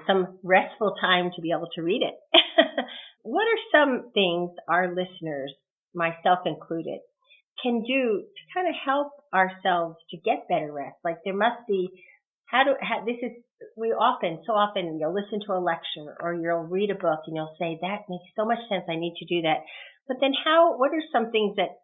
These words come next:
our listeners can do that will help them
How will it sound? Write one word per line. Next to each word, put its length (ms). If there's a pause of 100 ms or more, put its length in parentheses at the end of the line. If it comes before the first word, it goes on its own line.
(140)
our 140
listeners 480
can 260
do 400 (380)
that 120
will 220
help 280
them 380